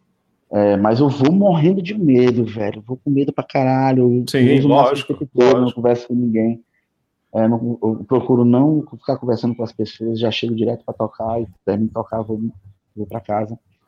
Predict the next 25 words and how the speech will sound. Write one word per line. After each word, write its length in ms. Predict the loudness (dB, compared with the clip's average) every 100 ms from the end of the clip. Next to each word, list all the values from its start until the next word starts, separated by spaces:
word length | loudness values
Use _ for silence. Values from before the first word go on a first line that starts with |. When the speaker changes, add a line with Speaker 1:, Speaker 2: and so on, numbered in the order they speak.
| _ -20 _ _
Speaker 1:
É, 640 | -2 0 2 2 2 0 -4 _ _ _ _ _ _ _
e, 640 | 2 4 4 4 4 2 -2
e, 80 | _ _ _ _ _ _ _ _ -2
mas 600 | 2 4 2 0 -4 -12 -12 -12 -18 -20 _ _ -20 -20 _ _ _
é, 40 | -2 0 2 4 4 4 2
é 40 |
como 160 | 2 -2
aquele 200 | 0 0
lance, 340 | 4 2 2 0
cara. 280 | 0 0 -6 0
Tem 100 | 0
gente 280 | 2 -2 -2
que 320 | -6 -6 -8 _ -20 -20 _ _ _ _ -4
tá 140 | 0
aí 280 | 2 4 4
mesmo, 240 | 4 4
pegando 320 | 2 2 4
um 180 | 4 4
ônibus 280 | 4 2 2
lotado 460 | 2 2 0 0 0
todo 240 | -2 -2
dia, 400 | -2 2 4 4
né, 140 | 4 2
meu 140 | 2
irmão, 160 | -2